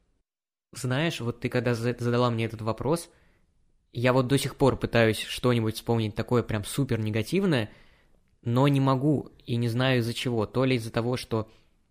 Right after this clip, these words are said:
этого не было, но, скорее всего, давайте так, это было, <laughs> но, видимо, просто мое сознание отсекает все негативное, и <laughs> чему, чему на самом деле я благодарен, потому что в реальном времени негатива уже хватает,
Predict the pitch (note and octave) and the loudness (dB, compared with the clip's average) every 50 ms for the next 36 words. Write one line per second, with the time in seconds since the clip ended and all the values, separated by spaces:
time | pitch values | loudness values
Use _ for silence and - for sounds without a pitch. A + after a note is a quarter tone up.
0 | _ _ _ _ _ _ _ - B2 - - G#2+ A2 A2 A2+ D#3 F#3+ E3+ D3 A#2 | _ _ _ _ _ _ _ -4 -4 0 0 0 0 2 2 2 4 4 4 2
1 | G#2+ - - B2 C3+ C#3+ C#3+ - - D3 D3+ E3 D#3 B2+ - - C3 C3 C#3 D3 | 2 0 0 2 2 2 2 2 4 6 8 8 8 8 6 2 -2 0 0 -2
2 | - - - - _ - _ - B2+ B2+ B2+ B2 A#2+ A#2+ A2+ - - B2+ - B2+ | -2 -4 -8 -16 _ -12 _ 0 2 2 2 2 0 -2 -2 0 0 0 0 0
3 | A#2+ A2+ C#3+ F#3 F#3+ E3+ C#3 A#2+ C3 C3+ C3 - - - - - - - - - | 0 2 4 4 6 6 6 6 6 2 0 -2 -8 -20 -20 -20 -20 -14 -4 0
4 | C3 C#3 C#3 E3 F3 D#3+ D#3+ D3 C#3+ C3+ C3+ - - - B2+ C3 D3 C#3+ - - | 2 4 6 4 4 4 4 4 4 2 0 -2 -4 -2 2 2 2 2 2 0
5 | B2 B2 B2 B2+ C3+ C3 - A#2+ A2+ B2 B2+ C3 B2 A#2+ A2+ - - - - - | 0 2 2 2 2 0 0 -2 0 0 0 2 2 0 0 -2 -4 -6 -4 0
6 | B2 A#2+ A2+ A2 - - - - - A#2 A2 A2 G#2+ A2 G#2+ - - D#3 F3 F3+ | 0 2 0 0 -2 -6 -10 -4 -4 -2 -2 -2 -2 -4 -4 -4 -2 -2 0 0
7 | E3 C#3 A#2 A2+ - - - - - - - _ - - B2 A#2+ B2 B2+ B2+ B2 | 2 0 0 -2 -6 -12 -20 -20 -20 -20 -20 _ -10 -6 -4 -2 0 0 0 0
8 | A#2+ A#2 - - A#2+ - - - C#3 - - D3+ - - F#3+ E3+ F#3+ F#3+ - F3 | 0 -2 -4 -8 -12 -12 -10 -10 -10 -10 -8 -4 2 6 6 8 8 8 6 6
9 | F#3 F3+ E3 D3+ E3+ E3+ D#3 D3+ D3 D3 C#3+ C3+ C#3 C#3 C3 C#3 C3+ C#3+ E3 E3 | 6 6 6 6 6 6 6 6 6 6 6 6 6 6 6 6 6 6 6 4
10 | C3 B2 B2 B2 B2 B2 B2 A#2+ - - A#2 - - - - - - B2+ C3+ D#3 | 4 2 0 0 0 0 -2 -2 -2 -2 -4 -6 -6 -18 -14 -6 0 6 10 10
11 | E3 E3 D3+ C#3+ C#3 C3+ C3 C3 D3+ D3+ D3+ C#3+ C3+ C3 C3+ C3+ C3 C3+ C3+ C#3 | 10 12 10 8 6 4 6 6 6 6 8 6 4 4 4 2 4 4 4 4
12 | D#3+ C#3+ C3+ B2+ C3 B2 B2+ A#2 - A#2 A2+ A2+ - D3+ E3 C3 - - | 4 4 4 4 4 2 0 0 0 0 -2 0 2 2 2 2 0 -2